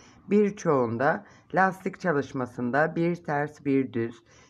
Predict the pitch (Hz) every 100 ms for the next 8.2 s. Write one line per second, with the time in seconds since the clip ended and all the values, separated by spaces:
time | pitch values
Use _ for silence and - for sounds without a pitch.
0 | - 175 170 170 156 - 165 - - 151
1 | 139 135 123 - 127 107 107 110 - 147
2 | 160 143 - 123 110 104 - - - _
3 | - 135 143 170 180 170 180 180 - 196
4 | - - 156 143 143 170 151 143 139 127
5 | - 160 190 - - - - 185 185 180
6 | 180 160 135 120 113 120 165 233 - -
7 | - - 143 151 - - 233 196 196 202
8 | 202 -